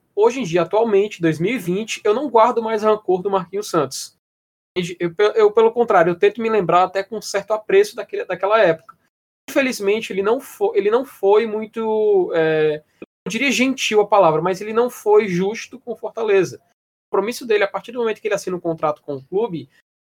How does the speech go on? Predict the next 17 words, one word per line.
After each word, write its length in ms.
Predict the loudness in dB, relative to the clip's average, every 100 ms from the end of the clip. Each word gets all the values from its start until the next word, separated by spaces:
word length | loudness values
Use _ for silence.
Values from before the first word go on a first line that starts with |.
| -4
é, 600 | 0 2 2 2 0 -2
e 580 | -6 -4 -4 -6 -8 -12 _
fa-, 160 | _ -20 _
assinar 380 | -8 -6 -4 -4
esse 120 | -4
compromisso 640 | -6 -2 0 0 -2 -6 -4
e 100 | -2
até 180 | -4
um 80 | -10
compromisso 440 | -10 -6 -4 -4 -8
até, 480 | -2 0 2 0 -4
é, 300 | -8 -6 -6
pessoal 680 | -4 -4 -2 2 2 2 -2 _ _
com 100 | -6
a 60 | -6
torcida, 580 | -6 -8 -6 -4 -6 -8 _ _
é 260 | -2 0